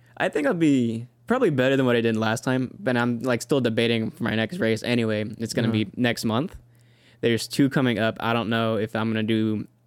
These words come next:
Speaker 1: the one that's at Fullerton 'cause I have one there. It's a little bit longer than a three mile.
Speaker 2: Uh-huh.
Speaker 1: So I just gotta really get my fitness up by then. Or I go to run the Mission in one out in
Speaker 2: Okay.
Speaker 1: Riverside. And I ran that last year and I won it. <laughs>
Speaker 2: You won it?
Speaker 1: I won it last
Speaker 2: Like,
Speaker 1: year.
Speaker 2: first place?
Speaker 1: Yes, sir.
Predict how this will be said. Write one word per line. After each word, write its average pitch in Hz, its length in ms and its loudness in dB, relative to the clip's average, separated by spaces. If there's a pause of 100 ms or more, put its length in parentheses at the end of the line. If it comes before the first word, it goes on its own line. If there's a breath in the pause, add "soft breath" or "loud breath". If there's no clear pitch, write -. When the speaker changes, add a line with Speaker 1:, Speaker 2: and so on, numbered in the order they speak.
(140)
Speaker 1:
the 127 120 0
one 120 180 2
that's 117 180 0
at 107 220 -2
Fullerton 110 520 -2
'cause 202 140 -2
I 110 60 2
have 117 200 0
one 107 140 -2
there. 117 200 -2 (200)
It's 117 160 -2
a 139 40 2
little 147 180 2
bit 131 120 2
longer 117 460 0
than 127 160 -2
a - 20 -6
three 123 180 -2
mile. 143 300 -2 (180)
Speaker 2:
Uh-huh. 117 300 0
Speaker 1:
So 131 120 -4
I 123 60 2
just 120 100 -2
gotta 117 180 0
really 117 220 2
get 117 80 -2
my 104 100 -4
fitness - 360 -8
up 117 200 -4
by 101 160 -2
then. 110 280 -4 (600)
Or 117 260 2
I 117 100 2
go 113 420 2 (200)
to 113 220 0
run 113 220 0
the 117 60 2
Mission 110 260 -2
in 117 160 0
one 107 280 -4 (200)
out 110 160 -2
in - 60 0
Speaker 2:
Okay. 131 100 2
Speaker 1:
Riverside. 113 360 -2 (280)
And 127 100 0
I 131 60 0
ran 135 200 2
that 113 160 0
last 120 340 -2
year 113 100 -4
and 107 100 -2
I 101 60 -4
won 113 240 0
it. 110 160 -2 (180)
<laughs> - 160 -4
Speaker 2:
You 143 180 4
won 127 300 2
it? 202 120 2
Speaker 1:
I 120 100 0
won 147 240 2
it 135 80 0
last 123 260 0
Speaker 2:
Like, 127 100 0
Speaker 1:
year. 113 80 0
Speaker 2:
first 147 220 0
place? 247 220 0
Speaker 1:
Yes, 127 160 2
sir. 170 200 0